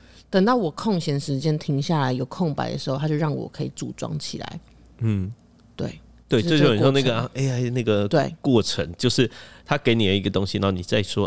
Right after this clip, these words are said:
Speaker 2: ：“哎，可不可以再帮我调整一下？”然后下
Speaker 1: 或者是他只给我一个学生的时候，我会觉得还不够，我没有办法组成我要的东西，
Speaker 2: 对。对。
Speaker 1: 所以我就在等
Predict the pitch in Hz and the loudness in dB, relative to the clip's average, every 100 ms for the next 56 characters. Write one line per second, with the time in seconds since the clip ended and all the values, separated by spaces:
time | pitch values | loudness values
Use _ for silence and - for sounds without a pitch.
0 | - 107 - - 107 113 117 98 - - | -2 -6 -4 0 2 2 0 -2 -8 -6
1 | 92 104 92 87 90 98 85 90 98 240 | -4 -4 -6 -8 -4 -2 -2 -2 2 4
2 | - 220 196 190 - 139 131 139 131 143 | 4 2 0 0 -2 0 2 2 0 0
3 | 143 143 139 135 139 127 - 131 127 - | 0 2 2 2 0 0 2 2 2 -2
4 | 120 - 170 165 123 139 135 - 123 - | -2 0 0 0 -2 -2 -4 -8 -8 -6
5 | - - 156 175 151 147 175 156 131 208 | -6 0 4 4 2 0 0 2 0 -4
6 | - - - - 147 123 - 160 - - | -4 -4 -4 -2 0 -2 -4 -6 -6 -10
7 | - - - - 190 160 165 160 - | -12 -20 -20 2 2 4 2 2 0